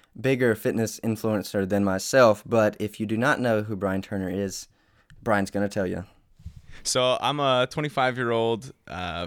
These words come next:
Speaker 2: vegan bodybuilder. So I went vegan about two, two years ago, and I've been bodybuilding for just about ten years now. So about eight years into my bodybuilding is when I went vegan. Uh,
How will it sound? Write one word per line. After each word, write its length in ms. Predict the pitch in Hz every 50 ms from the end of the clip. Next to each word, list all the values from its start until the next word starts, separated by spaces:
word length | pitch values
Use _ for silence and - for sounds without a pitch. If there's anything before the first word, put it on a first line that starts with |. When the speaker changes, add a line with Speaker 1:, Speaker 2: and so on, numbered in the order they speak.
| 78 123
Speaker 2:
vegan 320 | 110 110 120 117 123 117
bodybuilder. 500 | 104 104 101 101 90 101 104 101 101 104
So 100 | - -
I 60 | 117
went 180 | 127 143 151 127
vegan 220 | 127 127 117 120
about 300 | 113 101 107 104 101 -
two, 400 | - - - 123 120 120 120 -
two 180 | - - - 135
years 260 | 123 110 110 110 101
ago, 440 | 104 87 92 90 85 87 95 127 - _
and 220 | - 92 90 92
I've 140 | 95 98 -
been 180 | - 101 98
bodybuilding 400 | 92 98 107 107 101 104 101 101
for 180 | - - - 98
just 220 | 87 95 101 -
about 260 | 101 98 92 - - -
ten 300 | - - - 110 101 98
years 300 | 92 90 90 95 - -
now. 240 | 85 64 67 87
So 260 | 113 - - 95 90 85
about 220 | 85 95 98 - -
eight 160 | - 110 -
years 220 | - 104 101 101 101
into 120 | 101 98
my 80 | 95 90
bodybuilding 440 | 90 90 90 90 87 90 87 87 87
is 120 | 87 -
when 80 | 82 82
I 60 | 87
went 200 | 90 - - -
vegan. 400 | 92 90 82 85 87 87 95 - _ - - - - - - - _ -
Uh, 220 | - 90 92 95